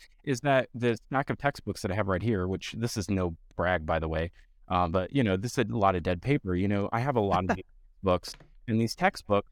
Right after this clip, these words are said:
Speaker 1: you know, Cities of Commerce and Retail in Detail, which, by the way, if you've, you know, if you've done an M B A, you've probably read, you know, Mathematics for Retail Buying. Like, these are things that people, like, dig into. My hu-, the human potential is, the fact is,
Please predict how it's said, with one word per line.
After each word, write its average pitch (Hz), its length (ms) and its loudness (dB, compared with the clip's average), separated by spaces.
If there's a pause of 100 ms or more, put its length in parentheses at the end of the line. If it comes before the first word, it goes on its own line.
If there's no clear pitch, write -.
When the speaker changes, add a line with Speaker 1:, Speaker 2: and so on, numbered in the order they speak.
Speaker 1:
you 117 100 0
know, 98 120 0 (100)
Cities 98 240 0
of 135 120 -2
Commerce 113 520 2
and 92 260 -2 (300)
Retail 143 440 2
in 143 80 2
Detail, 135 340 2
which, 92 180 -6
by 120 140 2
the 123 100 0
way, 131 220 4
if 90 120 -2
you've, 92 240 -2 (220)
you 110 200 2
know, 95 100 2
if 87 160 -4
you've 87 140 -2
done 90 180 2
an 90 80 2
M 92 120 0
B 104 160 0
A, 107 80 2
you've 82 200 -2
probably 87 280 -2
read, 90 320 2
you 85 60 -4
know, 80 80 -4
Mathematics 98 500 -2
for 165 100 -4
Retail 165 300 0
Buying. 87 380 0
Like, 101 140 -4 (220)
these 185 180 0
are 202 80 2
things 165 320 0
that 127 180 0
people, 110 720 0
like, 101 240 -2
dig 107 180 -2
into. 113 400 -2 (360)
My 143 180 4
hu-, 185 260 -2
the 143 160 -2
human 226 200 2
potential 165 420 0
is, 117 80 -2
the - 100 -10
fact 135 260 0
is, 107 140 -4